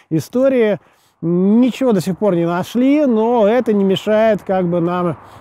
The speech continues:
э, всё-таки верить, что вот здесь он, вещий Олег, и похоронен.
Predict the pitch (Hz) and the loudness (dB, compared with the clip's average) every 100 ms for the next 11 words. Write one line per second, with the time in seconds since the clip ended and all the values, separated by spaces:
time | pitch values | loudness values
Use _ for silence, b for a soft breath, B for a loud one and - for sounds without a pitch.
0 | B 160 151 147 143 139 139 135 127 - | B -6 -2 -2 -2 -2 -2 -4 -6 -4
1 | 151 147 151 139 180 220 208 170 - 160 | -2 -2 0 2 2 4 2 0 -4 -2
2 | 156 151 - - _ b b b 120 120 | 0 -2 -4 -14 _ b b b -2 0
3 | 190 233 - 160 190 170 151 180 - 156 | 2 2 0 -2 0 2 2 0 -2 -2
4 | 139 170 180 147 160 - 156 156 147 131 | 0 -2 -2 0 0 -2 -4 -4 -2 -2
5 | 113 110 | -4 -6